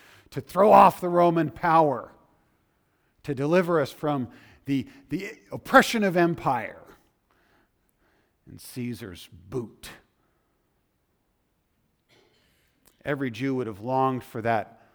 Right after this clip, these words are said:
revolution to have taken place. In fact, many Jews prior to the time of Jesus believed that that moment had come. Judas Maccabeus, for one. And what is celebrated today as Hanukkah was an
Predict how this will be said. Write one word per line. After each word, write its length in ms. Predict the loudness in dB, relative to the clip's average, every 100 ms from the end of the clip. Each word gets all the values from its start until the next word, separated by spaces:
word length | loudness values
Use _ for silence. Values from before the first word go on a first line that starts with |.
| _ -14
revolution 840 | -2 -2 0 0 -2 -4 -10 -14
to 160 | -16 -16
have 120 | -14
taken 360 | -14 -12 -12
place. 680 | -14 -12 -12 -14 -20 -20 -20 _ _ _ _ _ _ _ _ -20
In 100 | -10
fact, 360 | -4 -2 -4 -12 _ _ _ _
many 280 | -8 -6 -6
Jews 300 | -8 -12 -12
prior 580 | -16 -6 -4 -4 -6 -8
to 480 | -10 -8 -8 -8
the 120 | -12 -16
time 380 | -12 -10 -8
of 120 | -10 -12
Jesus 640 | -14 -12 -14 -16 -20 -20 _ _ _ _ _ _
believed 320 | -8 -6 -6
that 80 | -6
that 160 | -8 -6
moment 300 | -6 -6 -6
had 160 | -10
come. 420 | -10 -10 -10 -14 -20 _
Judas 380 | -16 -14 -14 -10
Maccabeus, 680 | -8 -8 -10 -8 -8 -8 -14 _
for 100 | -14
one. 360 | -4 -4 -4 -8 -20 _ _ _ _ _ _ _
And 100 | -18
what 160 | -12 -10
is 100 | -10
celebrated 580 | -8 -6 -6 -6 -6 -8
today 260 | -10 -6
as 140 | -6 -8
Hanukkah 500 | -8 -6 -8 -10 -18
was 220 | -18 -16
an 160 | -16